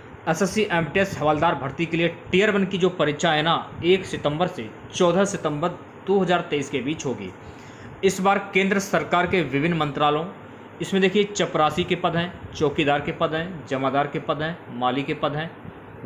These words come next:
गेट कीपर के पद हैं, हवलदार के पद हैं, आदि के पदों की संख्या पन्द्रह सौ अट्ठावन है। एमटीएस दो हज़ार तेईस के लिए देश भर से करीब करीब छब्बीस लाख नौ हज़ार सात सौ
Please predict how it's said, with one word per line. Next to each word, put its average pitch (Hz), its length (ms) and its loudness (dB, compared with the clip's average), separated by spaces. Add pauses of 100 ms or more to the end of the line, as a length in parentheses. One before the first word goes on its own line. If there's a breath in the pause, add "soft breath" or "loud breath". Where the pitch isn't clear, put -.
(120)
गेट 175 240 2
कीपर 165 240 0
के 175 100 -2
पद 165 220 0
हैं, 175 200 0
हवलदार 123 380 2
के 120 120 -6
पद 107 220 -6
हैं, 104 220 -12
आदि 190 280 2
के 196 120 2
पदों 175 260 0
की 175 160 -2
संख्या 156 380 0 (520)
पन्द्रह 135 260 0
सौ 139 200 -2
अट्ठावन 127 380 -2
है। 143 140 -4 (640 loud breath)
एमटीएस 214 520 2 (200)
दो 208 160 8
हज़ार 185 380 4
तेईस 175 260 4
के 190 100 2
लिए 180 180 6
देश 180 480 2
भर 190 420 0
से 185 200 2
करीब 190 600 2
करीब 180 320 4 (360 loud breath)
छब्बीस 180 520 0
लाख 151 320 2
नौ 135 340 4
हज़ार 170 340 4
सात 202 400 2
सौ - 360 0